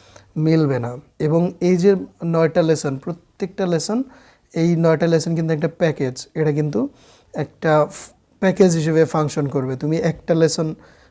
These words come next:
আ-, এখানে শিখলে আর এখনই ব্যবহার করতে গেলে সেটা কিন্তু করা যাবে না। তো চলো আমরা মূল লেসনে চলে যাই। প্রথমে ভার্ব নিয়ে তোমাকে যেটা জানতে হবে সেটা হলো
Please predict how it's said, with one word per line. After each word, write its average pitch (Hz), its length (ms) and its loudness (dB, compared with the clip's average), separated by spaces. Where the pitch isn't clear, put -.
আ-, 165 240 -2
এখানে 165 320 0
শিখলে 214 400 2
আর 147 80 4
এখনই 160 300 2
ব্যবহার 156 320 4
করতে 147 300 -6
গেলে 147 200 -4
সেটা 160 220 -4
কিন্তু 143 240 -4
করা 143 280 -4
যাবে 131 300 -2
না। 147 160 -6
তো 165 180 -6
চলো 233 240 6
আমরা 208 180 4
মূল 190 220 4
লেসনে 180 320 0
চলে 175 240 -4
যাই। 156 220 -2
প্রথমে 214 340 6
ভার্ব 170 280 6
নিয়ে 185 180 2
তোমাকে 170 280 2
যেটা 165 200 0
জানতে 170 300 0
হবে 156 280 0
সেটা 156 260 -4
হলো 143 320 -2